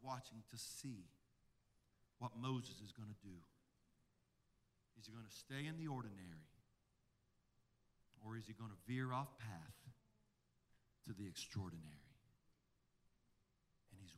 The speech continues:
watching. Trevor, God's watching to see the decision that Moses is gonna make right here. And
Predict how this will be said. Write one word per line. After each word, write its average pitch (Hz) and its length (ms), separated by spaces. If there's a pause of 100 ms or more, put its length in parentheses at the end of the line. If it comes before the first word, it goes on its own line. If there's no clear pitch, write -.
watching. - 400 (1120)
Trevor, 101 340
God's 110 380
watching 110 360 (920)
to 113 60
see 131 300
the 117 140
decision 101 560
that 92 180
Moses 113 420
is 90 100
gonna 107 260
make 110 160 (100)
right 82 300
here. - 1400
And 98 60